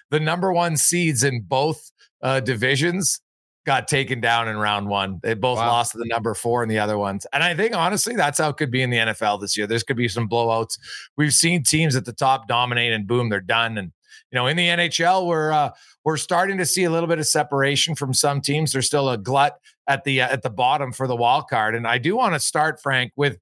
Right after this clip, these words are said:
Speaker 1: with a player we haven't really talked about a whole bunch this year on the pod, but Nathan MacKinnon is absolutely on fire right now. He's got a fifteen game, uh, scoring streak going.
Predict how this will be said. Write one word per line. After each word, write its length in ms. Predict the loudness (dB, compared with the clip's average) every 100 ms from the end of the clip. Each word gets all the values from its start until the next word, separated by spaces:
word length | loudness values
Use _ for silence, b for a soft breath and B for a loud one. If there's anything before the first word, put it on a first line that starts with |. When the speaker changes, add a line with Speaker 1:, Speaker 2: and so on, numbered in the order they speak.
| _ -2
Speaker 1:
with 140 | -2
a 60 | -2
player 340 | 0 0 2
we 120 | 0
haven't 260 | 0 0 0
really 240 | 0 0
talked 380 | 0 0 0 0
about 220 | -2 -2
a 60 | 0
whole 200 | 0 0
bunch 460 | 0 0 0 -2 B B B B -2
this 240 | 0 0
year 160 | 0 2
on 140 | 2 -2
the 60 |
pod, 420 | -2 0 2 0
but 160 | -2 -2
Nathan 380 | -2 0 2 2
MacKinnon 440 | 2 0 2 2
is 140 | 0 2
absolutely 480 | 2 0 -2 0
on 180 | 0 -2 -2
fire 260 | 0 2 2
right 220 | 0 -2
now. 120 | -2
He's 100 | -2
got 120 | 0 -2
a 60 |
fifteen 640 | -2 0 0 -2 -2 0 0
game, 380 | 0 0 -2 -6 b b b -12 -4
uh, 240 | 0 0 0
scoring 460 | -2 0 0 0
streak 300 | 0 -2 0
going. 320 | 0 0 -2